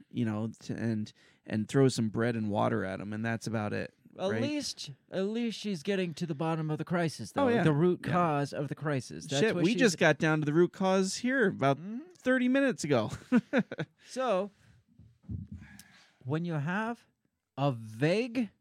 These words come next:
Speaker 2: responsibility like that,
Speaker 1: Yeah.
Speaker 2: it's easy, whether success or fail. It's, well, first of all, it's really going to be hard to measure success.
Speaker 1: Yeah.
Speaker 2: So that way they can basically say whatever the hell they want about it. It's just like,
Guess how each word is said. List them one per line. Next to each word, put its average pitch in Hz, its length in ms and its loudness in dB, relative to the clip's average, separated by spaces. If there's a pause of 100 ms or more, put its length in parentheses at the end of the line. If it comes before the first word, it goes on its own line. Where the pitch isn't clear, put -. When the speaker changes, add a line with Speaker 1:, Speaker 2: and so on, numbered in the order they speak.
(100)
Speaker 2:
responsibility 180 760 -2
like 151 240 -2
that, 117 420 -2
Speaker 1:
Yeah. 135 200 -6 (1120)
Speaker 2:
it's 180 320 0
easy, 202 520 -2
whether 135 520 -2 (360)
success 113 540 -8
or 151 100 -4
fail. 147 440 -2 (220)
It's, - 240 0 (100)
well, 180 180 -2
first 269 300 0
of 165 60 -2
all, 139 160 2
it's 123 240 -4
really 190 360 2
going 160 240 0
to 131 60 -6
be 143 100 0
hard 135 440 0 (580)
to 147 120 -2
measure 147 380 0
success. 123 640 -4
Speaker 1:
Yeah. 131 200 -2 (500)
Speaker 2:
So 156 200 0
that 208 260 0
way 165 160 2
they 151 140 -2
can 156 160 -4
basically 208 420 -6
say 143 140 -6
whatever 139 280 -6
the 127 80 -4
hell 120 160 -4
they 113 120 -4
want 147 360 -2
about 107 260 -4
it. 120 40 0
It's 117 100 -2
just - 160 -6
like, 151 140 2